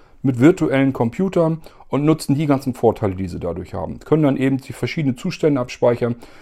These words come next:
zwischen diesen Zuständen binnen, äh, Sekunden hin und her switchen. Äh, es gibt ganz viele Möglichkeiten, die man mit virtuellen Systemen eben hat und mit realen Systemen so nicht. Und, äh, ja,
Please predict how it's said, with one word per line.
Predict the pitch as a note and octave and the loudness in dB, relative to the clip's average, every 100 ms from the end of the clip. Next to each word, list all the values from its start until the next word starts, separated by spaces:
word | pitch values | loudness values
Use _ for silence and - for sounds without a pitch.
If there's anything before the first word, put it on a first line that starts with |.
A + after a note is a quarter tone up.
| - - | -20 -6
zwischen | - F3 D3+ | 2 4 4
diesen | C3+ C3 | -2 -2
Zuständen | - F3 - D3 C3+ B2 | -4 -4 2 4 4 4
binnen, | C3 F3+ D#3+ D3+ - | 4 6 4 0 -2
äh, | B2 B2+ A#2 | 0 0 0
Sekunden | B2+ - G#3 - D#3 D#3 - - - | -4 6 6 6 -2 -2 -8 -18 0
hin | D3+ | 4
und | C#3+ C3+ | 4 4
her | E3 | 0
switchen. | D#3+ E3+ D3 - C#3+ C#3 - - - | 0 0 0 2 0 0 -12 -20 0
Äh, | A#2+ A#2 A2+ - - - | 4 4 2 -10 -12 -8
es | - | -4
gibt | D3+ - | -4 4
ganz | D3 F3 | 4 4
viele | - D#3+ | 0 2
Möglichkeiten, | D3 D3+ C#3 - C#3 B2+ | 2 2 -2 -2 -2 0
die | C3 | 0
man | B2+ A#2+ | 2 2
mit | G2+ G2+ | 0 0
virtuellen | D3+ D#3 - C3 B2 | 0 0 0 0 0
Systemen | A#2+ - C3 B2+ | -4 -4 -2 -2
eben | G2 G2+ A#2+ | -2 -4 -2
hat | C#3+ - - - - - _ _ | -4 -4 -20 -20 -20 -20 _ _
und | - A2+ A#2 - | -2 0 0 0
mit | A2 - | -4 -2
realen | G#2 G#2 A2 A#2+ | -2 2 2 2
Systemen | G#2 - - G#2 F#2+ | 0 -4 -4 -4 -2
so | F#2 F2+ | -4 -2
nicht. | B2+ A3+ - - - - - - | 0 0 -4 -20 -20 -20 -20 -6
Und, | A2+ A#2 A2+ | -2 -2 -2
äh, | A2+ A2 A2+ - _ A#2+ | -2 -2 -4 -10 _ -2
ja, | G2+ | -2